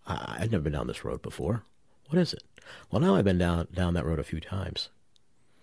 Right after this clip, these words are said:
So I know where some of the handholds are. And it usually is shorter, um, for most cases.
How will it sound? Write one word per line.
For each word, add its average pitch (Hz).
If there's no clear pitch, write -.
So -
I 85
know 104
where 110
some 92
of 85
the 82
handholds 92
are. 58
And 82
it -
usually 107
is 104
shorter, 98
um, 82
for 85
most 82
cases. -